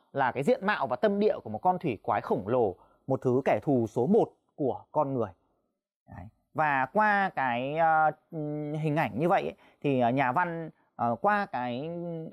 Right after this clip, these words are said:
một sông Đà hung bạo với cái diện mạo và tâm địa của một con thủy quái khổng lồ như vậy, nhà văn muốn, à, làm gì? Thứ nhất là qua đó nhà văn muốn khám phá cái tiềm năng về mặt thủy điện. Cái sức nước như vậy là có thể,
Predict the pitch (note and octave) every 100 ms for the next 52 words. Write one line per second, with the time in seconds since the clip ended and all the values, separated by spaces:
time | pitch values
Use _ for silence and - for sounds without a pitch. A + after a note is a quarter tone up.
0 | - E3 D3+ - G3 F3 C#3+ C3+ A3 F#3+
1 | G#3 C#3+ - _ - C3+ C3+ D3 A#3+ F#3
2 | F#3+ C3 G#2+ F#3 F#3 G3 F3+ - G2+ G2+
3 | E3 C#3 G2+ G2+ G3 A2 A#2 G#2 A#2 C3+
4 | C3 - - - D3+ C3+ F3 F3 D3 B2
5 | C3+ D#3+ D3+ - - C#3 B2+ A#2+ A2+ D3+
6 | A#3+ - _ _ - C3 B2 A2+ - F#3
7 | E3+ C3 F3 C3+ E3 D3 C#3+ D3 C#3 D#3+
8 | D3 B2+ F3+ F3+ D3+ C3 E3+ D#3+ B2+ A2
9 | - G2 C3 - _ - D3+ D4 - C4+
10 | D4+ C#4+ A#3 A3+ - D#3 E3 D#3+ C3 C#3+
11 | A3+ C3+